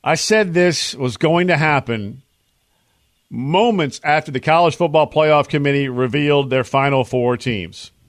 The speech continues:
Some politician is gonna jump in and try and garner some votes by using the College Football Playoff rankings.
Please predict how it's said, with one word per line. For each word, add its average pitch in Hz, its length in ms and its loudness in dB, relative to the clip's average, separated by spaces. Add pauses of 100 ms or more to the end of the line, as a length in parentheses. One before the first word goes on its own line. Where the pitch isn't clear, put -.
(840)
Some 185 380 -2
politician 202 920 0 (420)
is 139 140 0
gonna 151 200 0
jump 180 400 0
in 175 480 0 (420)
and 135 200 -2
try 165 300 2
and 156 120 -2
garner 160 300 2
some 165 260 -2
votes 131 480 -2 (100)
by 139 200 2
using 202 840 0 (300)
the 127 100 0
College 170 420 2
Football 160 460 2
Playoff 151 480 2
rankings. 143 640 -6